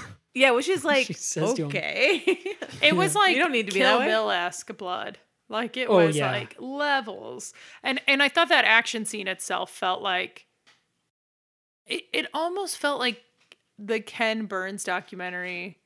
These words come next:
Speaker 1: Yeah.
Speaker 2: Oh.
Speaker 3: about the Civil War.
Speaker 1: Yeah, it
Speaker 2: Yeah,
Speaker 1: was, um,
Speaker 2: lots of panning over
Speaker 1: still
Speaker 2: stills.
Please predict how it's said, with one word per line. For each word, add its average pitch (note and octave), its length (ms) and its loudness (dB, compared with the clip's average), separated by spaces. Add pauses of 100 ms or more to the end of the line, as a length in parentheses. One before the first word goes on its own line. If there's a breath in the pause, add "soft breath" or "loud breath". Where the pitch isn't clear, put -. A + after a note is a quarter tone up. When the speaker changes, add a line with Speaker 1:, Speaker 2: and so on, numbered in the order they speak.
(140)
Speaker 1:
Yeah. C#3 140 -8
Speaker 2:
Oh. G#3 400 2
Speaker 3:
about G3 220 2
the G3 60 -12
Civil F3 280 -10
War. F3 300 -12 (160)
Speaker 1:
Yeah, D3 240 -2
it E3 80 -8
Speaker 2:
Yeah, F3+ 160 4
Speaker 1:
was, F#3 160 4
um, F3 80 4
Speaker 2:
lots G#3+ 240 6
of A3 120 0
panning F#3+ 540 -2
over F#3 360 -2
Speaker 1:
still F#3+ 420 6
Speaker 2:
stills. D#3+ 480 4